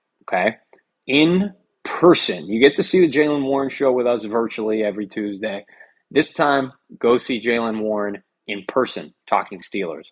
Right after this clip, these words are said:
live. It's gonna be so much fun. We appreciate Cafe Note for hosting us. Check them out, okay? Eighty seventy Ohio River Boulevard.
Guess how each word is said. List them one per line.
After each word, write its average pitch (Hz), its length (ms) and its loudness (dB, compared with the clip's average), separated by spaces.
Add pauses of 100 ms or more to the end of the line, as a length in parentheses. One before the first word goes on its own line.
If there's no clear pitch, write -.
(120)
live. 92 520 -2 (340)
It's - 80 -20
gonna 117 160 -2
be 104 140 -4
so 127 280 2
much 139 260 0
fun. 90 360 -4 (320)
We 104 140 -2
appreciate 135 580 0
Cafe 120 400 0
Note 113 300 -4 (160)
for 101 100 -2
hosting 92 420 -8
us. 80 220 -20 (340)
Check 170 220 2
them 170 160 2
out, 104 260 0
okay? 98 360 -2 (640)
Eighty 175 220 2
seventy 143 380 0
Ohio 120 360 4
River 120 260 -2
Boulevard. 92 540 -6